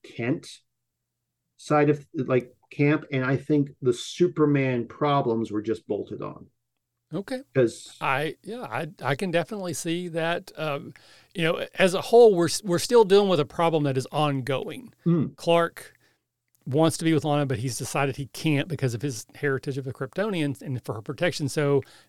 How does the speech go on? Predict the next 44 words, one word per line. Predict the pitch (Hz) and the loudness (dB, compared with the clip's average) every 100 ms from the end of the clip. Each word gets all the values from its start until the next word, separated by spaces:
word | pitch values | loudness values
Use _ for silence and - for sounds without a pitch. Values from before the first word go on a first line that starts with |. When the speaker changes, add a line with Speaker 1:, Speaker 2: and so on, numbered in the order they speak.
| - | -2
Speaker 2:
the | 143 | 0
man | 147 185 196 143 139 | 4 4 6 4 2
who | 104 | -2
wants | 139 156 156 | 0 2 0
to | 165 | 0
be | 156 | -2
with | 127 | -2
Lana | 143 139 139 131 - | -2 0 0 -4 -4
is | 135 113 | -6 -4
set | - 147 | -2 -2
aside | 139 151 131 127 131 113 | 0 2 2 2 0 -2
because | 127 - 123 | -8 -6 -6
of | 113 110 | -6 -6
the | |
destiny | 113 143 - 135 | 0 0 0 -6
of | - | -6
Superman. | 135 139 | -6 -6
He's | 120 | -8
like, | 117 143 | -8 -4
"No, | 131 | -2
I, | 123 | -2
I'm | - | -4
not | 131 | -6
gonna | 131 123 | -6 -6
do | 143 | -4
that." | 147 120 - - - - - _ | 0 -2 -4 -12 -20 -20 -20 _
But | 120 180 - 127 | 0 2 2 2
by | 175 156 | 4 2
doing | 127 262 294 196 143 | 2 4 6 6 4
that, | 139 131 135 - _ _ _ _ | 2 2 -2 -8 _ _ _ _
he | - 180 | 2 2
has | 147 | 2
inadvertently | - 170 135 165 160 143 | 0 0 2 0 0 0
put | 165 | 0
her | 123 147 | 2 2
in | 139 | 2
even | 135 120 | 2 2
more | 147 175 | 0 0
danger. | 123 127 127 | -2 -6 -10
You | 151 135 | -8 -4
could | 147 | -2
Speaker 1:
Mm-hmm. | 147 | 2
Speaker 2:
argue | 185 165 151 | 2 4 2
that | 135 131 139 | 2 0 -2